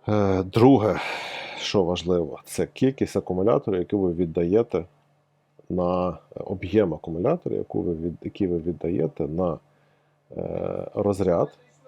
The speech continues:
до певного рівня, і потім зранку, відповідно, заряд.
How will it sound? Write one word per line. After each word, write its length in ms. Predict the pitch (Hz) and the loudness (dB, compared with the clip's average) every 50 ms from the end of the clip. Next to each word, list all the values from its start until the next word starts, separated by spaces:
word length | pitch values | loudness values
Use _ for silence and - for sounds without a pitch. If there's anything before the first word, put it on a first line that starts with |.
| - - - - | -20 -20 -12 -8
до 60 | - 95 | -6 -2
певного 500 | - 98 101 104 110 104 101 95 107 104 | 0 2 2 2 2 -2 -2 0 -2 -2
рівня, 360 | 110 110 110 110 117 120 - - _ - | 0 -2 -2 -2 -4 -6 -8 -8 _ -20
і 40 | - - | -4 0
потім 280 | 120 120 120 - 107 92 | 0 2 2 0 -2 0
зранку, 420 | 101 104 101 107 110 - - 95 | 2 2 2 2 0 -2 -4 -4
відповідно, 480 | 95 92 - 90 90 95 90 92 95 92 | -4 -4 -4 -2 -2 0 0 0 0 0
заряд. 340 | 92 98 92 90 80 - | 2 4 4 4 2 0